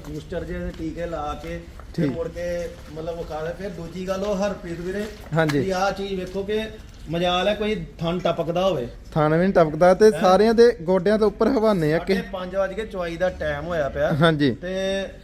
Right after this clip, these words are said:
Speaker 1: ਤੁਹਾਡੇ ਕਰਕੇ ਆਪਾਂ ਲੇਟ ਚੁਆਈ ਕੀਤੀ ਸਵੇਰੇ, ਕਿ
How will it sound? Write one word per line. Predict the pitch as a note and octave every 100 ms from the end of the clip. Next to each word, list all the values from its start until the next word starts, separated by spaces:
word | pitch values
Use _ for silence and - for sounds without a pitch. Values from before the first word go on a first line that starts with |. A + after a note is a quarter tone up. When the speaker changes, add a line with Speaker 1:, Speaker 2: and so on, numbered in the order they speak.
| -
Speaker 1:
ਤੁਹਾਡੇ | F#3 F3 D#3+
ਕਰਕੇ | F3+ F3+ F3 F3+
ਆਪਾਂ | F3+ F#3 F#3 F#3 F3+ D#3+
ਲੇਟ | D#3+ D#3+ D#3+
ਚੁਆਈ | E3+ E3+
ਕੀਤੀ | D#3+ F3 F3
ਸਵੇਰੇ, | F3+ E3+
ਕਿ | F3